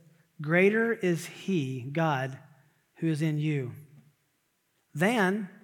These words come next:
he, the devil, who's in the world." That's good news. The devil is not out to scare you, as Hollywood would think you, make you, want you to believe. He's an angel of light.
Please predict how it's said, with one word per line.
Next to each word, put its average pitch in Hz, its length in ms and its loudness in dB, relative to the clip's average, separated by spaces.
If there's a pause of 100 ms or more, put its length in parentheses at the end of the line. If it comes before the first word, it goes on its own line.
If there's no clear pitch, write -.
(180)
he, 156 500 0
the 131 200 -6
devil, 139 460 -2 (1160)
who's 151 220 -4
in 147 120 -2
the 139 80 -4
world." 120 320 -10 (440)
That's - 240 -10
good 131 180 -6
news. 110 340 -10 (1700)
The 147 100 -4
devil 190 600 0
is 143 160 -4
not 165 480 -2
out 170 360 -4
to 156 220 -2
scare 156 680 -2
you, 151 540 -2 (560)
as 156 140 -8
Hollywood 165 420 0
would 147 160 -8
think 156 260 -4
you, 147 240 -6
make 151 280 -6
you, 151 240 -12
want 147 180 -10 (300)
you 160 140 -6
to 143 80 -6
believe. 143 260 -6
He's 156 160 -2
an 160 60 -2
angel 160 280 -2
of 139 80 -8
light. 156 240 -4